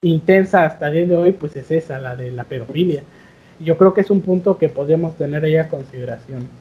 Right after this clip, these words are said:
Eh, otra cosa es que seis, seis, eh, chicos, se, bueno, se dice, o al menos así como los famosillos,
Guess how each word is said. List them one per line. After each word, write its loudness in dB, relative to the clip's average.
Eh, 4
otra 4
cosa 0
es 4
que 6
seis, 4
seis, 2
eh, -2
chicos, 2
se, 0
bueno, 0
se -4
dice, 2
o 0
al 0
menos 2
así -6
como 0
los -4
famosillos, -2